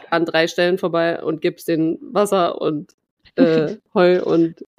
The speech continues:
Speaker 1: irgendwie Körner. Aber, äh, es gibt schon, ja, es wär auch was für dich, Anja. Ich glaube, du würdest hier auch sehr runterkommen.
Speaker 2: Hm, das glaub ich auch.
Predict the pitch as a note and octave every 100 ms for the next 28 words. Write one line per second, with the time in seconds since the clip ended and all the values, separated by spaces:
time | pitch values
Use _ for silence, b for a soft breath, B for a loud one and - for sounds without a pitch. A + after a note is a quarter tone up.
0 | B B B B B B _ F3+ E3 E3
1 | G#3+ F#3 D#3+ - E3+ E3 - _ _ _
2 | _ - F3+ F3+ F#3 - - C#4 - C4+
3 | C4+ - D#4 A#3+ - _ _ _ - -
4 | - - G#3+ A3+ B3+ B3+ A#3+ A#3+ A3+ F#3
5 | F#3+ - - D3+ - A#3+ A#3+ G#3+ A3 G#3+
6 | - - F3+ E3+ D#3+ D#3+ D3+ - D#3 E3
7 | _ _ _ - G3+ G#3 A#3+ _ - D#4+
8 | - A#3+ - E3+ E3+